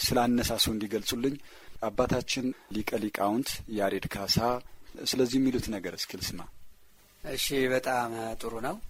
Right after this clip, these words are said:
Speaker 2: ማንኛውም ባህላዊ ነገር ሁሉ መሰረት አለው። መሰረቱ ደግሞ ሃይማኖት ነው። በተለይ በዓላትን ተንተርሶ የሚደረጉ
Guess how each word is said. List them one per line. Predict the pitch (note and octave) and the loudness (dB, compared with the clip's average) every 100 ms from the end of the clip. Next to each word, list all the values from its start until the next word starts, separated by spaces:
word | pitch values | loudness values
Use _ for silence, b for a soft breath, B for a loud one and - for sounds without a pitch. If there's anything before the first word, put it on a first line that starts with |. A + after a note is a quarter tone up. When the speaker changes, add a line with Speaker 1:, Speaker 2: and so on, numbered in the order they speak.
| - - G#2 | -8 -6 -4
Speaker 2:
ማንኛውም | A#2+ D3 D#3 D3+ C#3 G#2+ F2+ F2 E2+ D#2+ - - - | -2 0 0 2 2 0 -4 -10 -12 -14 -6 -6 -4
ባህላዊ | - G2+ G#2+ G#2+ G2+ F#2+ F#2 - B B B B - | -2 -2 0 -2 -2 -6 -6 -8 B B B B -4
ነገር | A#2+ A#2+ A2+ | 2 2 2
ሁሉ | A#2 A#2 F#3 D4+ D#4 - - - - | -2 -4 -2 -4 -8 -12 -10 -8 -6
መሰረት | A2 A#2 B2+ A2+ G#2+ | -2 0 0 0 -2
አለው። | G2+ E2 F#2 - - - - - | -4 -6 -8 -10 -16 -20 -8 -4
መሰረቱ | A#2 A#2 A#2 A2 G2+ | -2 0 0 0 -4
ደግሞ | G2+ G2 F#2 | -6 -6 -4
ሃይማኖት | G2+ G2 F#2+ F2+ | -4 -2 -4 -4
ነው። | - - - - - - | -8 -10 -16 -20 -20 -12
በተለይ | F#2+ G#2 A2 G#2+ G2+ G2+ - B - | -6 -2 0 0 -2 -4 -12 B -12
በዓላትን | C3+ B2+ A#2+ A2+ G#2+ A2+ G#2 | 0 2 4 0 -2 -4 -6
ተንተርሶ | A#2 A2 - A#2 - - - - - - - | -8 -6 -8 -4 -6 -6 -10 -14 -18 -20 -4
የሚደረጉ | A#2 A#2 G#2+ A2 G#2 G#2 F2+ | -2 -2 -2 0 0 -4 -6